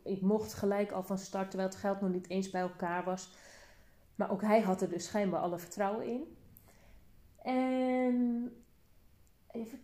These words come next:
kijken hoor. Nou ja, daarna is er niet meer, ja, t-, toen gingen we van start. En we zijn nu al vijftien maanden verder ongeveer. En nu zit ik ondertussen al op nummertje drieëndertig.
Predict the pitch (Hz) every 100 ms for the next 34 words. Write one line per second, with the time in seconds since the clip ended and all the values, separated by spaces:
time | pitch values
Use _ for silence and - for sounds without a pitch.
0 | - - 254 226 202 170 170 220 254 -
1 | - - - - _ - - - _ _
2 | _ _ _ _ _ _ _ _ _ _
3 | _ _ _ _ 240 226 196 202 208 226
4 | 277 233 - 226 196 220 208 226 269 -
5 | 233 202 175 180 220 190 190 190 - 202
6 | 208 196 190 190 - 240 240 185 190 196
7 | 208 220 240 208 190 185 - - - -
8 | - - 247 247 240 214 202 190 175 170
9 | - - 202 226 202 175 240 - 190 185
10 | 196 - 185 170 202 285 302 - - -
11 | _ - _ 196 208 220 220 - 208 196
12 | 196 220 - 202 196 196 196 190 185 190
13 | 190 185 165 170 185 220 233